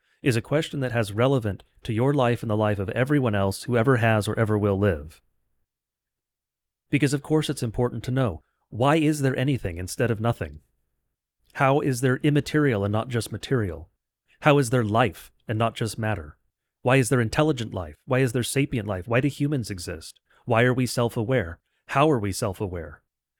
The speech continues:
What does it mean to have qualia? All of these things are answerable for the Christian, and these are key matters of life.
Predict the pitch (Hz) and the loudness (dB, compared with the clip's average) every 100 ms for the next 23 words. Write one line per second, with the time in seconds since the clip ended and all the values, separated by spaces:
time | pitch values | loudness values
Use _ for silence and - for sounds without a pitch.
0 | _ _ 127 135 123 143 117 123 131 120 | _ _ -2 0 0 0 -2 -2 -2 -2
1 | 120 - 127 123 127 78 _ _ _ _ | -2 -4 -2 0 -2 -6 _ _ _ _
2 | _ - 127 151 151 131 131 127 - 123 | _ 2 4 6 2 0 -2 -2 -4 -4
3 | 113 110 - 123 139 131 101 95 82 _ | -2 -2 -2 -4 -4 -6 -6 -6 -12 _
4 | _ - 104 - 139 - 92 76 - _ | _ -4 -4 -2 -4 -4 -10 -12 -20 _
5 | _ - 113 131 123 120 101 - 165 160 | _ -6 -2 -2 0 -2 -4 -10 -6 -4
6 | 147 127 98 85 - _ _ _ _ _ | 0 -2 -2 -8 -10 _ _ _ _ _
7 | _ _ _ - 110 101 120 80 _ | _ _ _ -4 -2 2 2 0 _